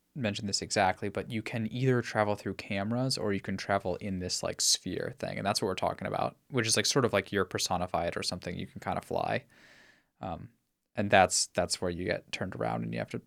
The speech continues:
barrel roll and pivot and all this other stuff. Um, yeah, but dude, like,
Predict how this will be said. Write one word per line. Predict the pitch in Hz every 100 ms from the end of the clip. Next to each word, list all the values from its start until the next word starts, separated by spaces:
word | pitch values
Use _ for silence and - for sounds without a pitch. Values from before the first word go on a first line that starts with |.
| -
barrel | - 127
roll | 123 - 131
and | 120 -
pivot | - 98 98 110
and | 101 123 _ _ _ _ _ -
all | 95
this | 98
other | 95 92
stuff. | - 92 92 - _ _ _ _ _ _ -
Um, | 101 90 85 98 _ _ _ _ _ _ _ _ _
yeah, | - 139 226 220 -
but | 127 -
dude, | 214 254
like, | 117 95